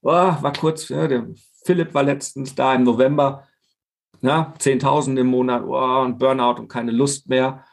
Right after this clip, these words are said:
Jetzt, drei Monate später, ja, René, kann's noch geiler werden, dreißig, vierzigtausend im Monat, arbeitet so wenig wie möglich, ist irgendwo in Brasilien unterwegs, siehst du immer nur mit irgendwelchen Models, genauso wie wir es definiert haben.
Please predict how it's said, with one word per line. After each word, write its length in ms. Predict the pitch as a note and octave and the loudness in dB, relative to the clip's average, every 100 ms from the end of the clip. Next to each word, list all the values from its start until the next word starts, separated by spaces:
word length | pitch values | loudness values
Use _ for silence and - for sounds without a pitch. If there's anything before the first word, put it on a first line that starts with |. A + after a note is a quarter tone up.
| _ _ | _ _
Jetzt, 400 | - - - - - - | -2 -2 -8 -12 -20 -10
drei 200 | - C#3 | -2 2
Monate 320 | C3+ C3+ C3 | 2 2 -2
später, 300 | - C3 A#2+ | -2 0 0
ja, 80 | G2+ | -2
René, 420 | G2 G2 F#2+ - _ _ _ - - | -2 -2 -2 -6 _ _ _ -20 -16
kann's 300 | - A2 B2 | -8 -4 -2
noch 140 | B2 - | -2 -2
geiler 300 | G#2+ A#2+ A#2+ | 0 2 2
werden, 220 | A#2 A#2 | 2 0
dreißig, 400 | - G#2+ - G#2 | 0 0 -2 -4
vierzigtausend 720 | - F3 - D#3 C#3+ C#3 C#3 | -2 -2 -4 -2 0 2 0
im 80 | B2+ | 0
Monat, 460 | B2 A#2+ A#2+ A2+ - | 2 4 2 0 0
arbeitet 420 | A#2 A2 G#2 - | 0 0 -2 -6
so 160 | - G2 | -8 0
wenig 280 | G#2+ G2+ | 0 0
wie 60 | G2+ | 0
möglich, 460 | A#2+ D#3 D3+ C#3 - | 2 2 2 -2 -2
ist 160 | - | -4
irgendwo 240 | A2 G2+ A2 | -2 -2 -2
in 80 | |
Brasilien 460 | G2 G2+ G#2 C#3+ C#3 | 0 0 2 2 2
unterwegs, 600 | A#2+ A#2 A2+ A2 A2 - - - - | 2 0 0 0 -2 -8 -18 -20 -2
siehst 280 | A#2+ B2 | 0 2
du 40 | - | 2
immer 200 | A#2+ A2+ | 2 4
nur 140 | A#2 | 2
mit 160 | G#2+ G2+ | 0 0
irgendwelchen 400 | A2+ A2 G2+ G#2 | 0 0 -2 -2
Models, 460 | A2 C#3 C#3+ C#3 | 0 2 0 -4
genauso 360 | - A2 A#2 G#2+ | -6 -2 -2 -2
wie 100 | A2 | -4
wir 80 | G#2 | -4
es 100 | G2+ | -6
definiert 460 | G2+ A2+ B2+ E3+ | -6 -2 0 0
haben. 380 | D#3 C#3 C3+ C#3 | 0 0 0 -4